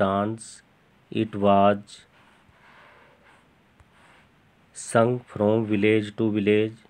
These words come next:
by minister who earn a living in this way। Next, a ballad is composed in simple stanza, generally of two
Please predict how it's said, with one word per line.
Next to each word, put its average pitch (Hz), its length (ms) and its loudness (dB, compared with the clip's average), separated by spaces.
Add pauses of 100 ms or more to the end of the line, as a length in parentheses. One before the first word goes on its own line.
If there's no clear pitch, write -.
(240)
by 107 200 4
minister 104 600 -2 (320)
who 98 460 -6
earn 104 320 0
a 107 440 -4
living 101 540 -2
in 101 180 -4
this - 320 -8 (640)
way। 87 160 -4 (1120)
Next, 104 720 -6 (2750)
a 110 260 4
ballad 107 480 4
is 117 160 -4
composed 110 760 -2
in 117 200 -2
simple 110 580 -6 (320)
stanza, 98 580 -4
generally 107 540 -2
of 110 220 0 (160)
two 113 360 -4